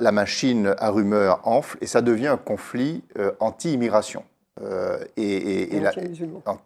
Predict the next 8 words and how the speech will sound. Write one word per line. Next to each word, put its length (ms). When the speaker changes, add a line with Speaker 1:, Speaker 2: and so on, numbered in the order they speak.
Speaker 1:
et 160
anti-musulman, 640
anti-islamique, 760
avec, 640
euh, 140
toutes 260
les 240
dérives, 720